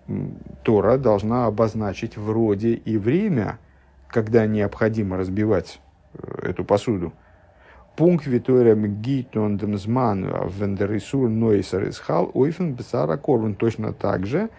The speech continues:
э, как в другом месте, Тора обозначает время, в течение которого жертва хатас или другая жертва могут быть съедены, когда их мясо может употребляться в пищу.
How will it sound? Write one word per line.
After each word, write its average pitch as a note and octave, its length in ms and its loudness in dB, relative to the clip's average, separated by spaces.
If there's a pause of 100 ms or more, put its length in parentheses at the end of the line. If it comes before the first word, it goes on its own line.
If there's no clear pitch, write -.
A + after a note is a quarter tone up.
(300)
э, G2+ 340 2
как G#2+ 280 4
в G2 100 -6
другом A2+ 420 2
месте, F#3 520 0 (760)
Тора E3 300 8
обозначает A2+ 800 2 (100)
время, C#3 640 2
в - 80 -20
течение B2 520 -2
которого B2 640 -2 (240)
жертва A2+ 520 0 (580)
хатас A#2 480 -4
или F2+ 260 -6
другая E2+ 480 -4
жертва C3+ 460 -2 (200)
могут A#2 340 2
быть G2 420 -4 (260)
съедены, - 520 -4 (520)
когда G2+ 320 2
их F2+ 140 -4
мясо G#2+ 300 0
может G2 240 -8
употребляться - 540 -6
в - 40 -18
пищу. - 360 -14